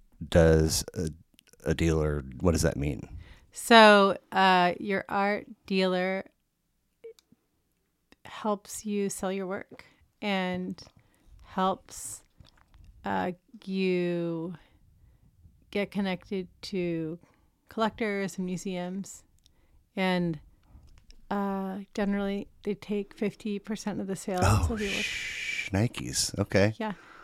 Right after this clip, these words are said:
Speaker 2: It's important information when people see something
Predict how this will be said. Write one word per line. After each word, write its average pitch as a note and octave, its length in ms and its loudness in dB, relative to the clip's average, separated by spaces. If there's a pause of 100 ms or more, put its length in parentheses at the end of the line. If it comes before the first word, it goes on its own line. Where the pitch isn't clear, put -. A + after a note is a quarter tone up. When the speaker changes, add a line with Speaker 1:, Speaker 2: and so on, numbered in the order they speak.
Speaker 2:
It's - 100 -2
important A#3 400 6
information F#3 580 -2
when E3+ 300 -4 (400)
people F#3+ 320 -2
see F#3 260 -4
something F3 720 -4